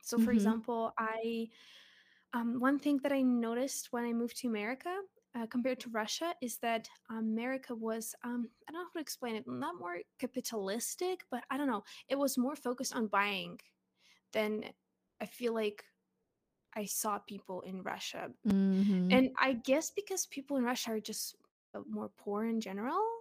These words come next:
Speaker 1: than people in America. <laughs> Maybe that's why they don't, like,
Speaker 2: <laughs>
Speaker 1: buy m-, as much, but I just, uh, noticed that people, um, here, and I, and I don't wanna trash America. I love America, <laughs>
Speaker 2: <laughs>
Speaker 1: but there is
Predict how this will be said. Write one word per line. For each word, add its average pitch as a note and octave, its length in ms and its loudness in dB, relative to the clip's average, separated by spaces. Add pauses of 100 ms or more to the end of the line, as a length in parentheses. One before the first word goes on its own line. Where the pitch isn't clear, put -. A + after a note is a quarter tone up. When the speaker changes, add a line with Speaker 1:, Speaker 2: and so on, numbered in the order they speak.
(200)
Speaker 1:
than C4 220 0
people D4+ 220 -4
in D4 100 -2
America. D4 640 6 (400)
<laughs> - 400 -12
Maybe A#3+ 280 6
that's A#3+ 280 8
why B3+ 140 4
they B3 120 6
don't, D4+ 160 4
like, A#3+ 160 6
Speaker 2:
<laughs> - 840 -4
Speaker 1:
buy G#3 300 2 (420)
m-, G#3 360 -2 (140)
as A3 200 -6
much, G#3 500 -4
but A#3 160 -2
I A#3 80 0
just, - 260 -4 (160)
uh, A#3 120 -4
noticed A#3+ 400 0
that A#3 140 -6 (100)
people, B3 520 -4 (540)
um, G#3+ 400 -6 (680)
here, D4+ 400 4
and C4 100 2
I, C4+ 40 6 (140)
and D#4+ 120 4
I F#4+ 100 4
don't F#4+ 160 2
wanna F4+ 180 4
trash D#4 260 0
America. B3 300 -2
I C4+ 100 0
love C4+ 360 4
America, C4 440 4 (220)
<laughs> - 0 -
Speaker 2:
<laughs> D#4 400 6
Speaker 1:
but C4 240 4 (240)
there C4 300 6 (140)
is C#4 460 2